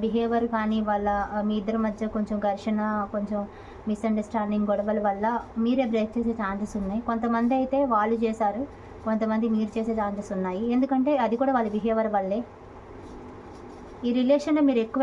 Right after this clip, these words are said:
ఎఫర్ట్స్ పెట్టినట్టుగా కనిపిస్తుందండి నాకైతే, ఎక్కువ ఎఫర్ట్స్ మీరే పెట్టారు.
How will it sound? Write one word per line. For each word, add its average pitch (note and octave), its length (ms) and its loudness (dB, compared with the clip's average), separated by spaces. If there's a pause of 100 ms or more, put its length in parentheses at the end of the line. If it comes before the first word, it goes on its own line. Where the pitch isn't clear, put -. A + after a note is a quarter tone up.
ఎఫర్ట్స్ A#3+ 280 -4
పెట్టినట్టుగా A3+ 440 -2 (100)
కనిపిస్తుందండి G3 720 -2
నాకైతే, F#3+ 400 -4
ఎక్కువ G#3+ 160 -4 (160)
ఎఫర్ట్స్ G3+ 340 -4
మీరే G3+ 260 0
పెట్టారు. F3+ 360 -4